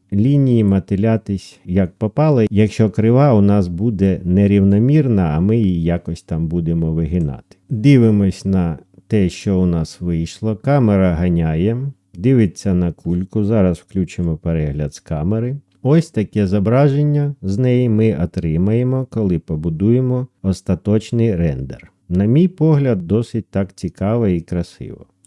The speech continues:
Зупиняємо. До речі, швидкість обертання камери налаштовується ось у параметрах кола нашого, де треба знайти анімацію за шляхом, розкрити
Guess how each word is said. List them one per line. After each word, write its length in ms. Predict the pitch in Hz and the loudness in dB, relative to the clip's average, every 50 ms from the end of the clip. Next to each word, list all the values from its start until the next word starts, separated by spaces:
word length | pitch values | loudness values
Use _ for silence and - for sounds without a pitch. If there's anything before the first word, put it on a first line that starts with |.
| _ _ | _ _
Зупиняємо. 1160 | 98 90 82 87 95 101 95 - 95 90 85 85 82 85 101 110 123 131 143 156 170 175 165 160 - _ _ _ - | -10 -8 -2 -2 -2 0 0 0 0 0 2 2 0 0 0 0 0 0 0 0 0 0 -2 -4 -10 _ _ _ -6
До 340 | 98 95 101 98 127 135 143 | -6 -4 0 2 4 6 6
речі, 380 | 156 151 139 - - - 139 | 6 6 4 2 0 -2 -2
швидкість 720 | 127 - - 131 143 135 101 - - - 208 - - - | -2 -2 -2 0 0 2 0 0 -4 -4 -6 -4 -2 -4
обертання 720 | 110 98 92 113 110 107 - - 117 113 113 113 113 117 | -2 0 0 -2 -2 -2 -2 0 2 2 2 2 2 0
камери 640 | 113 - 160 165 165 165 165 156 151 151 151 139 - - | 0 0 0 2 4 4 4 4 4 4 2 2 0 -2
налаштовується 1400 | 101 110 110 117 117 120 120 120 - - _ - 123 110 101 98 92 90 90 85 82 - - - 98 92 87 - - | -2 0 2 2 4 4 2 2 0 -2 _ 2 4 4 4 6 4 4 2 0 -2 -8 -8 -4 -4 -4 -4 -6 -6
ось 400 | - 110 104 98 82 - - - - _ _ | -2 0 2 2 0 -2 -6 -16 -20 _ _
у 140 | - 101 95 | -4 -4 -2
параметрах 1000 | 80 - 104 101 95 95 87 80 80 78 78 71 - 90 80 78 73 - _ _ _ _ _ _ | 0 0 2 2 4 4 2 2 2 0 -2 -2 -4 -4 -4 -4 -4 -6 _ _ _ _ _ _
кола 420 | - 110 101 90 87 90 92 95 | 0 2 2 4 4 2 2 2
нашого, 760 | 101 110 120 127 123 - - - 135 131 131 135 131 135 139 - _ _ | 2 2 0 0 -2 -4 -4 -6 -4 -4 -4 -4 -4 -6 -8 -10 _ _
де 180 | - 131 135 127 | 2 4 4 4
треба 440 | - 123 135 131 117 101 127 123 | 4 4 4 4 4 6 4 4
знайти 720 | 113 107 113 123 127 127 120 - - - 120 107 98 92 - | 4 4 4 4 4 4 2 0 2 2 4 4 4 2 2
анімацію 840 | 95 104 104 110 110 110 107 104 101 92 82 - - 107 101 95 | 2 2 4 4 4 4 4 4 4 2 0 -2 -2 -2 0 2
за 160 | 90 95 98 | 2 2 2
шляхом, 600 | 95 - - 110 113 110 - - 170 185 196 185 | 0 0 -2 -2 -2 -2 -2 0 2 2 4 4
розкрити 840 | 147 110 107 101 - - - 127 143 160 165 - - 139 127 117 | 4 4 2 2 0 -2 -2 0 0 0 0 0 -2 -2 -2 -2